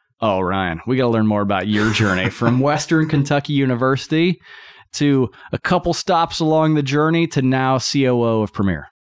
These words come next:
Speaker 2: So grew up on a small farm in Bloomfield, Indiana. So journeyed my way to Western Kentucky University as the first person in my family to ever graduate from college. So that was a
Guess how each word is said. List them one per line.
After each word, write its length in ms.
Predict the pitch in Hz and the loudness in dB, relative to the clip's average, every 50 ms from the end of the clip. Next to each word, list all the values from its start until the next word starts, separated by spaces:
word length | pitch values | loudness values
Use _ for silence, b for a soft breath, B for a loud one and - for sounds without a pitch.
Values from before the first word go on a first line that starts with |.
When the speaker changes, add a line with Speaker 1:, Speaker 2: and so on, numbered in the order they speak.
| _ _ | _ _
Speaker 2:
So 220 | - - - 110 104 | -10 -6 -4 -2 -2
grew 180 | 98 123 127 | 0 -2 -2
up 80 | 120 123 | -2 -2
on 80 | 131 117 | -2 -2
a 100 | 110 98 | 0 -2
small 300 | - - 117 113 113 107 | -2 -2 -2 -2 -2 -2
farm 300 | 107 - 110 110 107 104 | -2 -2 -2 0 0 0
in 100 | 92 87 | 0 0
Bloomfield, 420 | 113 123 113 104 - 101 101 101 | -2 -2 -2 -2 -2 0 0 0
Indiana. 600 | 101 92 90 92 90 90 92 92 101 107 107 104 - - | 0 -2 -2 -2 -2 -2 -2 -2 -2 -2 -4 -4 -8 -10
So 400 | - - - 95 95 92 90 87 | -8 -4 -2 0 0 0 -2 -2
journeyed 340 | 85 104 110 117 117 110 | -2 -2 -2 0 -2 -2
my 160 | 101 104 101 101 | -2 -2 -2 -2
way 300 | 101 107 107 104 104 101 | 0 -2 -2 -2 -2 -4
to 240 | - - 101 95 | -4 -4 -2 -2
Western 380 | 95 107 110 107 - - 95 87 | 0 0 0 -2 -2 -4 -6 -6
Kentucky 420 | 95 87 - 104 95 92 - 95 | -6 -6 -4 -4 -4 -4 -2 -2
University 560 | 95 95 90 82 87 90 92 95 - 110 107 95 | -2 -2 -2 -2 -2 -2 -2 -2 -2 -2 -2 -2
as 180 | 87 87 76 | -2 -2 -4
the 60 | 85 | -6
first 260 | 82 - 90 85 82 - | -6 -6 -6 -6 -6 -6
person 280 | - 90 87 - - | -6 -6 -4 -4 -4
in 40 | 82 | -4
my 120 | 80 80 | -4 -4
family 320 | 78 - 92 87 85 82 80 | -4 -4 -4 -2 -2 -2 -2
to 60 | 80 | -2
ever 160 | 85 80 80 | -2 -4 -4
graduate 520 | 78 85 85 82 80 - 85 76 71 - - | -4 -2 -2 -2 -2 -4 -4 -4 -4 -4 -6
from 120 | 76 - | -8 -8
college. 460 | - - 85 82 80 76 73 73 - | -6 -4 -2 -2 -2 -2 -4 -4 -6
So 240 | - - 82 82 78 | -6 -4 -4 -2 -2
that 200 | 76 80 85 76 | 0 0 0 0
was 200 | 82 87 78 92 | -2 -2 -2 -2
a 300 | 90 85 80 78 78 73 | -2 -2 -2 -2 -4 -6